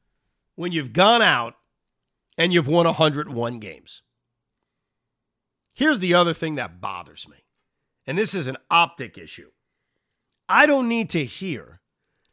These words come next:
that, well, there's gonna be new additions to Citi Field,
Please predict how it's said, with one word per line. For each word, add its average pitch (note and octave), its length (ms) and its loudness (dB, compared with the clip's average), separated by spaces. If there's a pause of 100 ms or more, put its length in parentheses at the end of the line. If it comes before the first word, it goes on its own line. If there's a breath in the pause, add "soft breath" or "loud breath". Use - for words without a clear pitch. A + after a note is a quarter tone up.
(240)
that, D3 440 4
well, E3 180 0
there's D3 240 -4
gonna F3+ 320 0
be E3 220 -6
new D#3 260 -4
additions A2+ 600 -10
to G2+ 80 -20
Citi F#2+ 300 -14
Field, - 360 -20